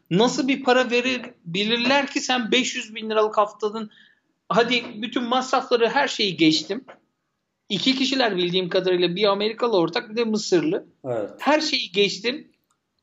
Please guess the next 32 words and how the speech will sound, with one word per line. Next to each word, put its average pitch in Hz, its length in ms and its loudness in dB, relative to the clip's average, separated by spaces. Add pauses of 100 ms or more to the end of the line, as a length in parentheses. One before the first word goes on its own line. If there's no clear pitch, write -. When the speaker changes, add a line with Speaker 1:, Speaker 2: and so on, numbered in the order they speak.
(100)
Speaker 1:
En 277 160 4
azından 202 720 0
yine 233 240 -4
Türk - 220 -14
lirası 190 260 -4
bazında 170 360 4
bakarsak 202 540 0
yüz 220 320 0
bin 196 140 -2
liralık, 208 440 2 (400)
e, 156 380 4
kişi - 280 -2
başı 190 300 2
para 220 260 2
kalıyordur. 175 380 0
Her 277 200 2
şeyi 247 240 -8
sildim. 185 360 -12
Bak, 165 160 -6
çok 240 240 -8
büyük 202 220 -4
paralar 190 360 6 (600)
sildim. 202 580 -2 (420)
Yüz 294 360 4
bin 269 160 0
lira 233 200 0
haftalık 247 440 -4
kazandığın 247 460 -2
bir 220 60 -4
şeyden 240 460 0
vazgeçmen 208 680 4
için - 460 -2